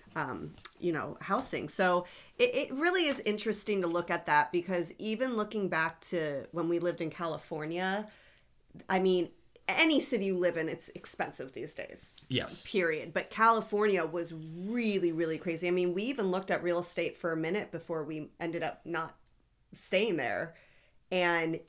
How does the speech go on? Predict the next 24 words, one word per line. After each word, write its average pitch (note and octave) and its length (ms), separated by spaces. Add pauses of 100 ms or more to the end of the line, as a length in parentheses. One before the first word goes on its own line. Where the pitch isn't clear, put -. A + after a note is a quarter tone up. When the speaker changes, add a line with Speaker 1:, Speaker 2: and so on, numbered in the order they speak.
(160)
Speaker 1:
it F#3+ 180
was F3 200
so F3+ 1000
unbelievably D#3+ 1120 (240)
pricey, F#3+ 720 (400)
<laughs> D4 160
outrageous. A3+ 1000 (300)
But, - 140
I C#4 80
mean, C#4+ 180
we D4+ 120
were E4+ 120
looking D4 260
at, G3+ 100
what, A3+ 180
Speaker 2:
Wow. F#3 40
Speaker 1:
like, F#3 180
maybe G3+ 260
a F3+ 60
two-bedroom F3+ 1120 (240)
condo, F#3+ 800 (800)
and F3+ 160
it E3+ 140
was F3 400